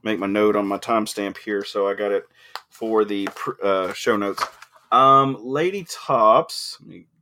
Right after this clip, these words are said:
gotta find my right tab here. Okay. Um, the last game I think we discussed, was that Ball State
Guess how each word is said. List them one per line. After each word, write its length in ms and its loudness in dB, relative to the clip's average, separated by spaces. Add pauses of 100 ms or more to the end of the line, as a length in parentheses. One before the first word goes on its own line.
(200)
gotta 180 -14
find 260 -8
my 120 -6
right 260 -6
tab 360 -6
here. 280 -8 (320)
Okay. 380 0 (600)
Um, 840 4 (1300)
the 80 -6
last 560 -2
game 260 -4
I 80 -4
think 320 -8
we 120 -4
discussed, 760 -4
was 140 -8
that 260 -4
Ball 220 0
State 480 -6